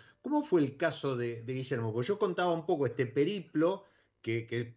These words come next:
parte de su vida, pero de vuelta, eh, nos movemos de Cuba a Estados Unidos, después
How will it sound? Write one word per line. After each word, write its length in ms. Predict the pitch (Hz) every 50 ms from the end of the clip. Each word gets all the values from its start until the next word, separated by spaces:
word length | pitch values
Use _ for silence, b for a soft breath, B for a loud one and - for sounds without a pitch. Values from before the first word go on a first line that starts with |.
| _
parte 320 | _ 127 123 123 123 - 113
de 160 | 110 107 98
su 240 | - - - 120 131
vida, 560 | 160 202 196 160 139 135 156 180 190 b b b b b b b
pero 140 | - 113 117
de 80 | 117 151
vuelta, 560 | 202 240 214 143 113 110 101 90 85 80 - _
eh, 380 | - 92 95 98 98 95 101 101
nos 160 | 101 104 101
movemos 560 | 113 117 135 156 143 123 110 98 90 90 95
de 400 | 104 101 104 104 101 101 - _
Cuba 520 | _ 165 170 170 170 175 165 147 139 110
a 80 | 107 110
Estados 420 | 110 113 - 143 139 127 117 -
Unidos, 500 | 139 147 185 208 220 214 202 185 165 127
después 440 | 113 117 107 - - 147 156 151 151